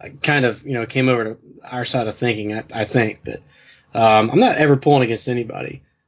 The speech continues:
But this was a, this wasn't a six-month ordeal. This was a five-year ordeal. It was time to go. So, I mean, thank goodness, right? Thank goodness that he stepped down,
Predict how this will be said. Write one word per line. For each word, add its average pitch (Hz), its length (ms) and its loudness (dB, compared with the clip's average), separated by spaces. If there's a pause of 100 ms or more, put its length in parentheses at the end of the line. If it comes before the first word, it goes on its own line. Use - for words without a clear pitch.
(140)
But 120 280 2 (520)
this 180 200 0
was 247 120 6
a, 139 40 6
this 160 300 -2
wasn't 254 200 6
a 135 540 -6
six-month 151 720 -2
ordeal. 123 420 0
This 135 160 -8
was 147 100 -4
a 127 40 2
five-year 139 580 2
ordeal. 104 460 -8 (300)
It - 80 -4
was 185 120 0
time 139 220 2
to 113 80 -2
go. 101 340 -8
So, 120 400 -4 (580)
I - 40 -4
mean, 147 120 4
thank 185 260 2
goodness, 233 360 0
right? 208 280 -8
Thank 185 200 -2
goodness 208 280 0
that 151 100 0
he 131 80 2
stepped 127 320 -4
down, 120 360 -4